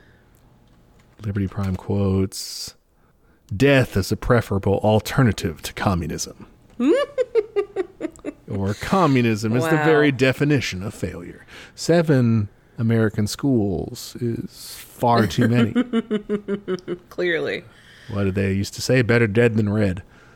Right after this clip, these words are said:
Speaker 2: Yeah.
Speaker 1: Which America with a school shooting culture is, you
Speaker 2: I was
Speaker 1: know,
Speaker 2: gonna say, and
Speaker 1: leans into
Speaker 2: we're
Speaker 1: it.
Speaker 2: okay with that for school children.
Speaker 1: <laughs> Yeah. Uh, anyway, some interesting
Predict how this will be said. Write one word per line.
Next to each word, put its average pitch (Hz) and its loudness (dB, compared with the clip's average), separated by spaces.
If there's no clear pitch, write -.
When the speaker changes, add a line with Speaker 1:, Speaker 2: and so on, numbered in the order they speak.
Speaker 2:
Yeah. 180 -4
Speaker 1:
Which 131 -2
America 110 0
with 113 4
a 107 -2
school 117 0
shooting 117 0
culture 156 4
is, - 0
you 98 -4
Speaker 2:
I - 0
was 120 2
Speaker 1:
know, - 2
Speaker 2:
gonna 196 4
say, 160 2
and 147 -2
Speaker 1:
leans 131 4
into 139 2
Speaker 2:
we're 214 4
Speaker 1:
it. 214 2
Speaker 2:
okay 226 2
with 214 2
that 214 0
for 170 -4
school 202 -2
children. 143 -2
Speaker 1:
<laughs> - -20
Yeah. 87 0
Uh, 117 4
anyway, 120 4
some 143 0
interesting 135 4